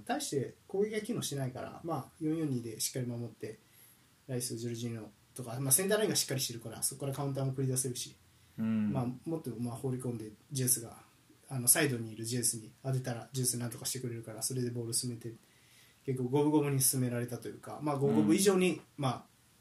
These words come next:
Speaker 1: あ、アーセナルが内容でも上回った試合やったと思うね、この試合は。
Speaker 2: あ。<clears throat> そうね。
Speaker 1: うん。俺逆に、だから、結構ポールの意見と違うのは、俺、ジェズスは、
Speaker 2: うん。
Speaker 1: 真ん中やってる時より生き生きしてんなっていうのが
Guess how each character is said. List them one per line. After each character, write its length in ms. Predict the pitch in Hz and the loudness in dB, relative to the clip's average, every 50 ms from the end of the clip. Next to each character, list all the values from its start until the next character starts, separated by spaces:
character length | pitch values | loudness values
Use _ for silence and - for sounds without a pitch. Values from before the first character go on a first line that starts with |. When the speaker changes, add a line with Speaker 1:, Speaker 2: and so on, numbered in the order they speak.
| _ _ _ _ _ - | _ _ _ _ _ -4
Speaker 1:
あ、 80 | - 147 | 0 0
ア 20 | |
ー 40 | 139 135 | 2 2
セ 100 | 139 127 | 4 2
ナ 60 | 123 | 2
ル 60 | 110 | 0
が 80 | 110 113 | 0 -2
内 180 | 120 127 131 | 0 2 4
容 100 | 131 131 | 4 4
で 80 | 131 143 | 4 2
も 160 | 131 120 120 | 2 0 2
上 180 | 123 131 127 127 127 | 2 2 4 4 4
回 160 | 127 127 127 | 4 2 2
っ 40 | 127 127 - | 0 -4 -4
た 80 | 117 | -4
試 180 | - - - 117 | -2 -2 -2 -2
合 40 | 113 | -4
や 120 | 110 104 | -8 -10
っ 40 | 101 | -12
た 80 | - - | -16 -16
と 100 | - 107 | -16 -14
思 120 | 104 101 | -12 -8
う 20 | |
ね、 220 | 110 127 127 127 - - | -6 -6 -6 -6 -8 -10
こ 60 | - 131 | -8 -6
の 60 | 123 | -4
試 100 | 135 139 | -4 -4
合 40 | 117 117 113 | -4 -4 -4
は。 140 | 110 110 - - | -6 -8 -12 -16
Speaker 2:
あ。 60 | - _ _ _ _ _ _ _ _ _ _ _ _ _ _ _ _ _ _ _ _ _ _ _ _ _ _ _ _ | -20 _ _ _ _ _ _ _ _ _ _ _ _ _ _ _ _ _ _ _ _ _ _ _ _ _ _ _ _
<clears throat> 60 | - - - - - - - - _ _ _ _ _ _ _ _ _ _ _ _ _ _ | 0 0 0 -2 -4 -10 -18 -20 _ _ _ _ _ _ _ _ _ _ _ _ _ _
そ 240 | - - 120 107 - 139 | -10 -6 -6 -6 -4 -6
う 40 | 113 | -8
ね。 340 | 104 104 104 107 107 107 104 135 | -8 -8 -6 -6 -4 -4 -4 -4
Speaker 1:
う 20 | |
ん。 260 | 131 120 117 123 - - - - - - _ _ _ _ _ - - _ _ _ _ _ - | -4 -4 -6 -8 -12 -16 -20 -20 -20 -20 _ _ _ _ _ -20 -20 _ _ _ _ _ -6
俺 160 | 180 233 262 | -4 -4 -2
逆 240 | 247 269 269 262 269 | -2 -2 -2 -2 -2
に、 120 | 269 262 262 | -2 -2 -2
だ 100 | 262 262 | 0 2
か 80 | 220 | 4
ら、 140 | 165 143 139 135 - - - - - | 4 4 4 2 -2 -10 -18 -10 -4
結 160 | - 226 - | -2 -2 0
構 100 | - 170 | 2 2
ポ 180 | 156 - 226 220 | 4 8 8 10
ー 80 | 196 | 10
ル 100 | 165 147 | 8 8
の 100 | 135 127 | 6 4
意 40 | 131 | 4
見 140 | 127 131 120 | 4 2 0
と 60 | 120 | 0
違 160 | - - 135 131 | 0 0 0 0
う 100 | 123 120 | 0 0
の 80 | 117 | 0
は、 40 | 120 | 0
俺、 160 | 156 208 247 | 2 2 2
ジ 180 | 214 190 185 254 | 4 6 6 6
ェ 60 | 302 | 8
ズ 60 | 269 | 8
ス 160 | 220 - - 135 | 6 6 6 4
は、 400 | 123 117 113 113 110 110 - - - | 2 2 2 0 -2 -4 -8 -8 -4
Speaker 2:
う 20 | - | 0
ん。 340 | 117 117 107 104 104 104 - | 2 4 4 2 2 0 -2
Speaker 1:
真 140 | 139 165 220 | 0 2 4
ん 80 | 247 247 | 6 6
中 160 | 247 - 233 | 4 4 2
や 80 | 226 | 0
っ 40 | 220 | 0
て 80 | - 208 | 0 0
る 60 | 202 | 0
時 120 | 208 202 | 0 2
よ 60 | 160 131 | 2 2
り 140 | 123 123 | 2 0
生 20 | 123 | 0
き 100 | 131 147 | 0 -2
生 80 | 127 127 | -2 -2
き 40 | - | -2
し 80 | - - | -4 -4
て 80 | 113 | -6
ん 40 | 110 | -8
な 80 | 113 - | -10 -10
っ 40 | |
て 200 | - - - - | -12 -12 -12 -12
い 40 | 110 | -10
う 40 | 107 | -10
の 60 | 104 104 | -10 -10
が 160 | 107 - | -12 -12